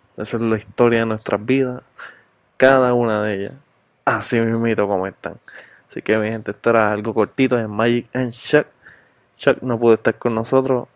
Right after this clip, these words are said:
está chileando por Cancún, mientras yo estoy aquí cogiendo calor y sin agua. Así que, que disfruten. Recuerda que nos puedes conseguir por la aplicación de podcast en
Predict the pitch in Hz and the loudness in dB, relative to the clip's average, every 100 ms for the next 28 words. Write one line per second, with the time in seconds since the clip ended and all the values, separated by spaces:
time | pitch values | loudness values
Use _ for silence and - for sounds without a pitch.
0 | _ _ - 107 - 117 120 117 117 113 | _ _ -2 0 2 2 4 4 2 2
1 | 104 104 92 139 151 156 - 104 107 101 | 0 -4 -2 0 0 -2 -8 -4 0 2
2 | - - 110 104 120 120 120 120 120 117 | 0 0 -2 0 -2 0 0 0 4 6
3 | 117 120 131 - 131 127 127 110 87 87 | 6 6 2 0 0 0 -2 -2 -2 -2
4 | - _ _ _ _ _ 110 107 104 _ | -6 _ _ _ _ _ -10 -8 -8 _
5 | - - - - - - 123 117 - 123 | -20 -20 -20 -20 -20 0 2 4 2 0
6 | 120 110 104 113 120 127 123 123 120 123 | 0 0 2 4 2 0 0 0 0 -4
7 | 120 120 139 - _ - _ _ _ 131 | -4 -2 -4 -8 _ -20 _ _ _ 4
8 | 135 - _ - - 123 117 117 113 - | 4 0 _ -20 -8 -2 0 0 -4 -4
9 | 120 113 - 127 131 - 131 - - 135 | 0 0 4 4 4 4 0 0 -4 -2
10 | 131 131 | -2 -8